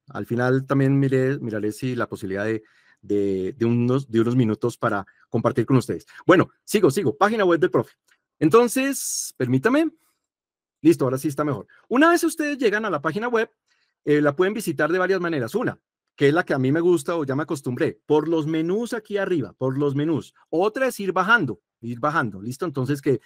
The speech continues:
que información de argis, que me dedico mucho con mis cursos y mis tutoriales de argis Pro, etcétera, ¿listo? Que georrecursos, y aquí está, mire,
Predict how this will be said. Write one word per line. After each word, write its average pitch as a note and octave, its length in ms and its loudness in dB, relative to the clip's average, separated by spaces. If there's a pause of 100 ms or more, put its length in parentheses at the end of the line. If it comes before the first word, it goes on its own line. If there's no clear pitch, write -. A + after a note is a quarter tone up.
(140)
que C#3+ 80 2
información B2 480 0
de B2+ 80 2
argis, E3+ 500 0
que B2+ 100 -10
me A2+ 100 -6
dedico A2 280 -2
mucho F#3 460 2
con A2 200 -8 (240)
mis A2 160 -8
cursos C3+ 460 0
y A#2 60 -4
mis G#2 120 -4
tutoriales A#2 460 0
de C3 80 2
argis B2 280 -4
Pro, F3 280 2
etcétera, F#3+ 560 -2 (260)
¿listo? D#3+ 460 0 (300)
Que D#3+ 160 6
georrecursos, D3+ 640 6
y A#3+ 60 0
aquí A3+ 160 -2
está, E4 200 -2
mire, C#4 300 -6